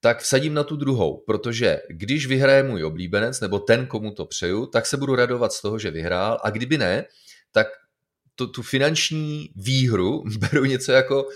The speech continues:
kompenzaci za to, že to nedopadlo tak, jak jsem si to přál. A teď mohu, eh, tedy prozradit to, na co možná řada z posluchačů této epizody podcastu Kolo na kolo čeká, na koho jsem si vsadil a proč.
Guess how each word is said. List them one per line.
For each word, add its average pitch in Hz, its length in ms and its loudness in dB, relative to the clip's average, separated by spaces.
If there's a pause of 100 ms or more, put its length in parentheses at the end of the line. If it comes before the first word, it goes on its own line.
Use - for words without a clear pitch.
(220)
kompenzaci 131 920 2
za 113 120 2
to, 107 140 -4
že 110 120 -6
to 113 100 -8
nedopadlo 98 560 -2 (380)
tak, - 180 -6
jak 87 140 -4
jsem 87 140 -8
si 85 120 -12
to 82 120 -12
přál. 76 420 -4
A 90 60 -12
teď 107 280 -4
mohu, 101 480 -4
eh, 85 40 -2 (380)
tedy 101 220 -4
prozradit 98 680 -4
to, 101 140 -4
na 98 100 -4
co - 160 -10
možná 98 300 -6
řada 98 260 -2
z - 80 -8
posluchačů 104 680 -6
této 101 220 -2 (100)
epizody 101 540 -2
podcastu 101 640 -8
Kolo 98 260 -2
na 95 100 -4
kolo 98 260 -6
čeká, 90 500 -6 (720)
na 90 120 -2
koho 98 200 -4
jsem 92 160 -8
si 87 140 -12
vsadil 82 480 -6 (500)
a 82 100 -4
proč. - 560 -4